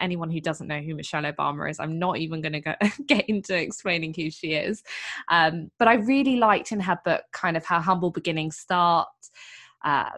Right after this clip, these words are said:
the way she talked about her father and his, his illness, all the way through to Marie, meeting Barack and kind of the, the specialty that went with that, um, becoming First Lady.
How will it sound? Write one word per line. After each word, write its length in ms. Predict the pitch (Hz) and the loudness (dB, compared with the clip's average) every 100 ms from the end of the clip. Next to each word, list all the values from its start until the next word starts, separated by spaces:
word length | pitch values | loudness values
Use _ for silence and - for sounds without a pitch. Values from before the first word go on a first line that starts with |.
| - | -10
the 60 | 151 | -4
way 160 | 151 | -4
she 160 | 160 160 | -4 -6
talked 240 | 170 139 | -8 -6
about 180 | - - | -4 -4
her 80 | 156 | -6
father 680 | - 220 208 202 202 202 196 | -4 2 4 4 2 0 0
and 120 | 165 156 | -2 -4
his, 300 | 165 151 - | -8 -8 -10
his 300 | 160 165 175 | -8 -4 0
illness, 720 | 196 202 190 185 185 - - - | 0 2 0 -2 -4 -12 -10 -2
all 280 | 285 294 254 | 0 2 0
the 60 | |
way 260 | 220 202 185 | 0 0 -2
through 340 | - 196 180 180 | -4 -2 0 -2
to 420 | - 165 151 156 - - - _ | -4 -2 -2 -4 -10 -20 -20 _
Marie, 280 | 160 165 170 - _ - | -4 -2 -2 -6 _ -6
meeting 680 | 190 185 - 208 180 180 180 175 | -2 0 0 0 0 0 -4 0
Barack 380 | 170 165 170 - - 185 | 4 6 6 4 -4 -8
and 260 | 147 156 | -8 -8
kind 220 | - 160 | -4 -2
of 100 | 151 | -2
the, 340 | 147 156 156 - | -2 0 0 -2
the 80 | 170 | -10
specialty 720 | - 175 165 - 160 - 160 | -6 -4 -4 -6 -10 -4 -4
that 120 | 156 | -4
went 240 | - 151 - | -4 -6 -6
with 120 | 160 - | -8 2
that, 260 | 160 160 - - - - - - - - 147 | 4 4 0 -10 -20 -18 -20 -20 -20 -8 -2
um, 340 | 147 143 147 | 0 0 -4
becoming 380 | 156 - 160 147 - | -6 -4 -4 -4 0
First 300 | 147 151 185 | 0 0 0
Lady. 680 | 170 175 170 160 160 170 | 0 0 -2 -2 -2 -4